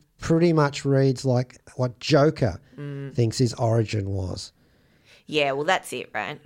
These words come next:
Speaker 1: And he's a rat bag,
Speaker 2: <laughs> Yeah.
Speaker 1: basically.
Speaker 2: <laughs> To put it, yeah, <laughs> to put it plain.
Speaker 1: Yeah.
Speaker 2: Okay. So you would recommend this one with caveats,
Speaker 1: For,
Speaker 2: or?
Speaker 1: for adults?
Speaker 2: Yeah.
Speaker 1: Yeah, don't end up worshipping this character. Seriously.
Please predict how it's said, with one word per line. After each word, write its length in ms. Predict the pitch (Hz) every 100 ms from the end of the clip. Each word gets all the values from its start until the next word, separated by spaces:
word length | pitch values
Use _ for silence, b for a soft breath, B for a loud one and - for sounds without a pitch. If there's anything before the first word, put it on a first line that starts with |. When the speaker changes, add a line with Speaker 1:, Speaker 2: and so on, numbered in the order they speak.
| -
Speaker 1:
And 80 |
he's 140 | 160 170
a 60 |
rat 260 | 113 107 -
bag, 320 | 98 92 - _
Speaker 2:
<laughs> 200 | - - - _
Yeah. 160 | - - -
Speaker 1:
basically. 560 | 131 269 - 101 92
Speaker 2:
<laughs> 0 |
To 160 | - 277
put 200 | - 554
it, 80 | -
yeah, 200 | - 277
<laughs> 40 |
to 160 | - 440
put 240 | - 381
it 160 | 277 -
plain. 400 | 190 170 160 196 139
Speaker 1:
Yeah. 280 | 120 107 110 B B
Speaker 2:
Okay. 260 | - 440 359 -
So 120 | -
you 140 | 294 302
would 100 | 262
recommend 520 | 269 - 226 220 226
this 240 | 247 254
one 300 | 240 233 254 - - -
with 200 | 226 233
caveats, 680 | - 214 220 233 622 - -
Speaker 1:
For, 100 | 202
Speaker 2:
or? 180 | 170 165
Speaker 1:
for 60 |
adults? 680 | 123 135 151 208 - - - - - - -
Speaker 2:
Yeah. 160 | - - -
Speaker 1:
Yeah, 260 | 135 104 98
don't 240 | 170 190
end 180 | 175 147
up 100 | 131
worshipping 540 | 113 113 - - 101
this 160 | 95 101
character. 500 | - 101 110 120 104 _ B B B B B
Seriously. 640 | - - 131 101 - -